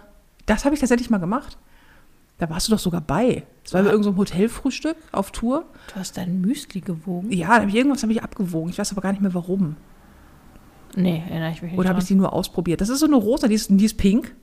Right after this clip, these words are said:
Speaker 1: natürlich.
Speaker 2: Natürlich.
Speaker 1: Die ist pink und es ist so, wenn du die ausklappst, sieht die aus wie so ein Mini-Andreaskreuz. So ein, so ein, die, die ist einfach so ein,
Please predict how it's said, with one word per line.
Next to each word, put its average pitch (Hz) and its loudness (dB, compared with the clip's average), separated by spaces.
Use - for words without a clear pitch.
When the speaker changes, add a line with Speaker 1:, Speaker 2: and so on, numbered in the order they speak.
Speaker 1:
natürlich. 190 -2
Speaker 2:
Natürlich. 202 -4
Speaker 1:
Die - -2
ist 175 -2
pink 220 0
und 202 2
es 202 2
ist 233 -2
so, 214 -2
wenn 202 2
du 208 0
die 196 -2
ausklappst, - -2
sieht 220 -4
die - -4
aus - -4
wie 208 -4
so 202 2
ein 190 6
Mini-Andreaskreuz. 208 0
So - -2
ein, 196 2
so 190 2
ein, 202 2
die, 202 0
die 202 -2
ist 208 -2
einfach 233 0
so 233 0
ein, 220 0